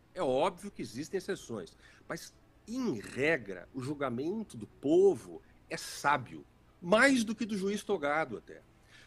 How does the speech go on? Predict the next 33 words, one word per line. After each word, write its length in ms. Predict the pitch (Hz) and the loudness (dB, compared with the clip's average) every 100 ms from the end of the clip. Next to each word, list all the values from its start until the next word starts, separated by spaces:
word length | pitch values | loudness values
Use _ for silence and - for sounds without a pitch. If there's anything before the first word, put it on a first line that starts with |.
| - | -6
porque 320 | 156 - 220 | -4 -2 -4
ele 260 | 185 208 202 | -2 -4 -4
vive 640 | 117 101 113 208 262 196 | -8 -12 -8 -2 -2 -2
o 40 | 147 | -6
dia 240 | 120 160 | -4 -6
a 20 | |
dia 360 | 135 107 143 214 | -6 -8 -6 -4
da 80 | 190 | -6
comunidade, 520 | 156 123 95 113 123 | -6 -10 -4 -4 -2
ele, 260 | 143 185 156 143 | 0 0 -2 0
ele, 260 | 170 180 - | 2 2 2
ele, 280 | 170 202 - | 2 2 -4
ele 180 | 180 220 | -8 -8
que 100 | - | -8
conhece 440 | - 202 190 226 202 | -2 2 4 2 0
as 100 | 160 | 2
agruras 960 | 143 113 139 208 254 240 120 - - - - - - - | 2 2 2 4 4 4 2 -2 -14 -20 -20 -20 -12 -6
do 80 | |
dia 240 | 131 135 202 | -6 0 0
a 40 | |
dia 260 | 147 135 240 | 0 -2 -2
das 120 | 220 | 0
pessoas. 340 | 147 - 117 - - - | 0 0 -2 -4 -18 -6
Então, 240 | 170 233 | 0 2
é, 500 | 196 208 180 147 90 - - - - _ - | 4 2 2 -4 -12 -16 -20 -20 -20 _ 2
ele 380 | 196 254 262 - | 2 2 -4 -2
é 220 | 170 208 | 0 2
o 120 | 180 | 2
melhor 520 | 170 151 110 143 208 170 | 2 2 4 4 4 2
juiz. 460 | 117 101 92 - - - - - - - _ - - - | -2 -6 -8 -12 -18 -20 -20 -20 -20 -20 _ -20 -20 -10
Num 160 | - 220 | 0 2
mundo 500 | 254 208 247 277 190 | 4 4 4 4 2
ideal, 600 | 147 110 104 175 147 85 | 4 4 4 2 2 -2